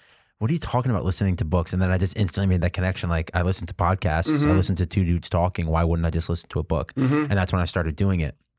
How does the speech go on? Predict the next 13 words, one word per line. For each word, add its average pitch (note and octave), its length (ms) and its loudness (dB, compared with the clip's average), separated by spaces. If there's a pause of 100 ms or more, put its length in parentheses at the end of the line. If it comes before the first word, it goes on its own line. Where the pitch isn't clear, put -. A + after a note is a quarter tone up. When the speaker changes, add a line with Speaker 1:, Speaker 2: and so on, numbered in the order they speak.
(100)
Speaker 2:
So C3 220 -2
good. G2 220 -4 (640)
Speaker 1:
And G#2+ 120 2
you G2+ 60 4
said, A2 280 0
you G#2 80 2
made G#2+ 200 2
a F#2 40 0
point, - 320 -2
like, E2+ 280 -2 (360)
people B2+ 200 0
that A2 120 0
write G2+ 200 0